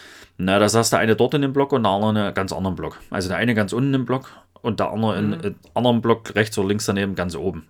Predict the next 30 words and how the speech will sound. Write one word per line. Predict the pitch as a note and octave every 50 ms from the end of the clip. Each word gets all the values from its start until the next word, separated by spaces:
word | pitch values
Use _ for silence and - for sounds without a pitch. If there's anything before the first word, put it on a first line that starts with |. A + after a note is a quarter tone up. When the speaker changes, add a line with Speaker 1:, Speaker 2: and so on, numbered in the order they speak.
| _
Speaker 1:
Also | - G2+ F#2 F#2+
richtig | G2 A2 A2 - -
schön | - G#2 G2+ F#2+
weit | F2+ F2 B1
auseinander, | D2+ E2+ E2 F2 E2 D#2+ D#2+ D#2 D2+
gell? | D2+ D#2+ F#2+ - _ _ _ _ _ _ - - - - - - - -
Speaker 2:
Hm, | - E3 D3+ C#3 B2+ A#2+ - _ _
Speaker 1:
Da | F3+
Speaker 2:
ja, | D3 -
Speaker 1:
haben | F#2+
wir | F#2+
dann | F2 F#2+ F2+
hin | F#2 G2 G2+
und | F#2+ F2+
Speaker 2:
dämlich. | F#2 G2
Speaker 1:
her | G#2+ A2+ A2
überlegt, | G#2 G#2+ G#2+ G#2+ G#2+ G#2+ -
dachten, | - E2+ - - - - - -
„Das | - - -
ist | - -
auch | - - -
dumm, | - _ A#2 G#2+ G2+ G2
gell, | F#2 F#2 F#2 F#2+
weil | F#2+ F#2+
wir | G2
wollen | G2 G2 G2
ja | F#2+
zusammen | - - F#2 G2+ G#2+ A2
Fußball | A2 A2+ G#2+ - A2+ G#2+
gucken.“ | - - A2 - G#2+